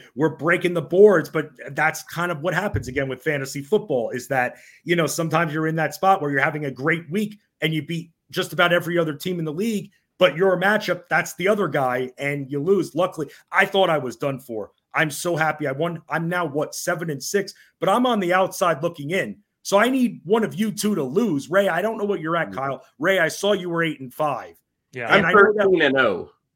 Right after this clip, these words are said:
Speaker 1: you're thirteen.
Speaker 2: No, I'm not. I'm not. <laughs>
Speaker 1: Imagine that. No, I, I, I'm gonna need some help. I mean, I gotta win, but I'm gonna need s-,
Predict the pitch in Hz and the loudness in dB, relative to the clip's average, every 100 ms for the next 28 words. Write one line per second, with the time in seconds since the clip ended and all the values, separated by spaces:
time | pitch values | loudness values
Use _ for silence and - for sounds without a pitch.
0 | _ _ 196 - 151 139 170 131 170 156 | _ _ -18 -10 -6 -4 -4 0 4 6
1 | 143 123 98 104 156 147 139 - 240 - | 6 4 -2 2 2 4 4 2 -4 -2
2 | - - - 208 - - - 156 - - | -2 0 2 0 2 -2 -2 -6 -4 -6
3 | - - - _ - - - 160 247 - | -8 -12 -18 _ -20 -14 -12 -6 0 2
4 | 156 165 - 147 156 143 - - - 170 | 4 2 0 -2 0 0 -6 -20 -2 4
5 | 190 156 165 139 170 - 185 196 190 180 | 6 6 0 2 0 2 -2 0 -2 -2
6 | 170 - 151 139 143 127 135 127 156 160 | -8 -8 -6 -4 -4 -4 -6 -6 -2 -2
7 | 147 147 135 139 139 139 139 127 - | -2 -4 -4 -6 -4 -6 -6 -8 -12